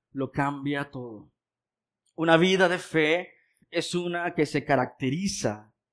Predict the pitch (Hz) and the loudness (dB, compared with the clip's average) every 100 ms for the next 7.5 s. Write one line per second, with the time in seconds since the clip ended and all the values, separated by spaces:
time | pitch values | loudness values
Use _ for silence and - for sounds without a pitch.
0 | _ _ 147 147 160 151 165 180 180 185 | _ _ 0 2 2 2 2 0 -2 -8
1 | 190 208 139 127 131 127 143 151 156 151 | -12 -14 -12 -6 -6 -6 -4 -4 -4 -10
2 | 160 156 151 - 139 139 135 139 135 - | -12 -12 -14 -4 -2 0 -2 -4 -8 -8
3 | 139 165 135 - - - 165 - 185 196 | -6 -4 -6 -8 -20 -6 -4 -2 -2 -2
4 | 185 170 151 143 139 190 202 160 147 156 | 0 2 2 0 -4 -2 2 4 2 0
5 | 160 156 165 156 160 - 160 175 185 202 | 0 -2 0 0 0 0 0 0 0 0
6 | 214 196 254 240 196 147 147 151 - 147 | 2 0 2 4 4 2 0 0 2 2
7 | 156 139 123 - - | 0 -2 -8 -10 -20